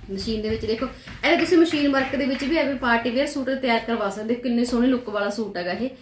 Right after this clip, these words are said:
ਵਧੀਆ ਪਾਰਟੀ ਵੇਅਰ ਸੂਟ ਆਪਣਾ ਮਸ਼ੀਨ ਵਰਕ 'ਚ ਤਿਆਰ ਹੋਇਆ। ਨਾਲ ਆਪਾਂ ਇਹਦੇ ਦੁਪੱਟਾ ਜਿਹੜਾ ਪਿਓਰ ਚਨੂਨ ਦਾ ਰੈਡੀ ਕਰਵਾਇਆ ਹੈਗਾ। ਦੇਖੋ, ਅਮ,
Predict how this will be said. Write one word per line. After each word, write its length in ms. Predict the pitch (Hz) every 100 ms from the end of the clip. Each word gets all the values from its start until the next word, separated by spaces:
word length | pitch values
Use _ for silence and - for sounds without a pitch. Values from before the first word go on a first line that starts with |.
| - - -
ਵਧੀਆ 220 | 220 262
ਪਾਰਟੀ 360 | 294 240 214 233
ਵੇਅਰ 160 | 233
ਸੂਟ 240 | 285 277 233
ਆਪਣਾ 220 | 208 214
ਮਸ਼ੀਨ 360 | 208 - 208 202
ਵਰਕ 200 | 190 196
'ਚ 100 | 185
ਤਿਆਰ 240 | 185 175 214
ਹੋਇਆ। 160 | 233 269 - - -
ਨਾਲ 300 | 233 247 240
ਆਪਾਂ 220 | 247 240
ਇਹਦੇ 160 | 240 254
ਦੁਪੱਟਾ 320 | 233 - 254
ਜਿਹੜਾ 200 | 254 262
ਪਿਓਰ 300 | 262 220 240
ਚਨੂਨ 320 | 247 254 247
ਦਾ 100 | 226
ਰੈਡੀ 180 | 220 208
ਕਰਵਾਇਆ 380 | 208 214 220 214
ਹੈਗਾ। 120 | 220
ਦੇਖੋ, 280 | 214 214 240
ਅਮ, 840 | 233 - - - - 214 214 214